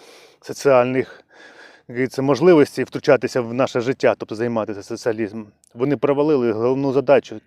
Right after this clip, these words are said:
держави. Бо для чого створюється держава? Для допомоги людям. Ми самі здатні собі допомогти. Держава створюється для того, щоб захистити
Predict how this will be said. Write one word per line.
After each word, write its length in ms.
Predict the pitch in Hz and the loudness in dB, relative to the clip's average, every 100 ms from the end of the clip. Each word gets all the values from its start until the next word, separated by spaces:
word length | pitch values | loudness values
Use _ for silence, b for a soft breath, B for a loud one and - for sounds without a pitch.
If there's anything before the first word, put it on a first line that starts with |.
| _ | _
держави. 500 | 110 123 120 117 101 - _ _ _ _ _ - | -6 -4 0 0 0 -8 _ _ _ _ _ -4
Бо 140 | 127 | -2
для 140 | 135 | 0
чого 260 | 143 170 120 | 0 -2 -2
створюється 480 | - 123 113 107 110 | -6 -6 -4 -6 -6
держава? 540 | 117 107 110 104 104 _ _ _ _ _ _ _ 131 | -6 -4 -2 -4 -6 _ _ _ _ _ _ _ -4
Для 120 | 165 | 0
допомоги 520 | 139 143 135 135 131 | 0 0 0 -2 -2
людям. 360 | 139 156 160 147 _ b b b - | -4 -4 -6 -10 _ b b b -12
Ми 80 | 143 | -2
самі 300 | 185 165 123 | 2 2 0
здатні 360 | 120 123 - | 2 2 2
собі 240 | - 113 110 | -10 -10 -8
допомогти. 540 | 113 113 110 - 104 _ _ b b b b b b b b _ _ | -8 -8 -10 -12 -20 _ _ b b b b b b b b _ _
Держава 400 | 139 123 151 156 | -4 4 4 4
створюється 460 | - 151 151 135 143 | 2 2 2 2 0
для 140 | 127 | 0
того, 300 | 120 135 135 | 0 2 2
щоб 260 | - 131 135 | 0 -2 0
захистити 640 | 135 151 - 160 131 104 | 0 -2 -4 -4 -4 -8